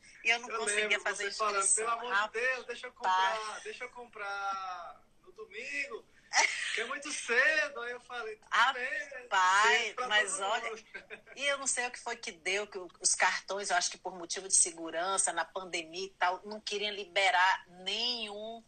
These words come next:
Speaker 1: quatro da manhã, que é muito cedo, né? Só consegui comprar depois das seis da manhã.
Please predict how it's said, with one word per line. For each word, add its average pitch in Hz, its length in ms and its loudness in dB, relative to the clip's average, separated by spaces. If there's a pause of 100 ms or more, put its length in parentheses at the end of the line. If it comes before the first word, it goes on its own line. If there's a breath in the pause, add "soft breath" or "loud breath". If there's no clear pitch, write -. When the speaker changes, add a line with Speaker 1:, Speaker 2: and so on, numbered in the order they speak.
Speaker 1:
quatro 196 340 2
da 196 100 -2
manhã, 190 460 -10
que 175 80 -8
é 180 40 -10
muito 196 220 -10
cedo, 233 520 4
né? 190 140 -2
Só 208 160 -2
consegui 254 500 -4
comprar 220 600 2
depois 220 460 -8
das 233 220 -2
seis 262 440 2
da - 100 -6
manhã. 175 480 -12